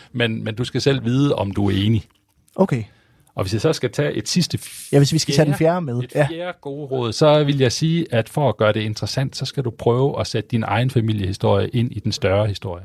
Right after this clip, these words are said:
Speaker 2: Mm.
Speaker 1: Altså prøve at se din familiehistorie i, i den store historie, simpelthen. Øh, fordi, øh, fordi ellers så bliver det meget nemt sådan noget meget løsrevet noget, der egentlig bare handler om at samle flest mulige oplysninger om,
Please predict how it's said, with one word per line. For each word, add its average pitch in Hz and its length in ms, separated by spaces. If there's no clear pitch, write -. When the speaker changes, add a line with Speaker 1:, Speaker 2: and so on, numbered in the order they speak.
Speaker 2:
Mm. 165 260
Speaker 1:
Altså 98 540
prøve 123 300
at 107 60
se 120 260
din 110 100
familiehistorie 101 840
i, 98 420
i 131 80
den 117 140
store 110 320
historie, 95 400
simpelthen. - 460
Øh, 92 640
fordi, 104 720
øh, 87 520
fordi 101 300
ellers 127 180
så - 100
bliver 117 200
det 98 280
meget 98 200
nemt 107 180
sådan - 100
noget 101 120
meget 104 220
løsrevet 98 420
noget, 101 220
der 98 60
egentlig 95 340
bare 95 180
handler 104 240
om 92 180
at 87 80
samle 92 260
flest 101 280
mulige 101 260
oplysninger 92 520
om, 87 360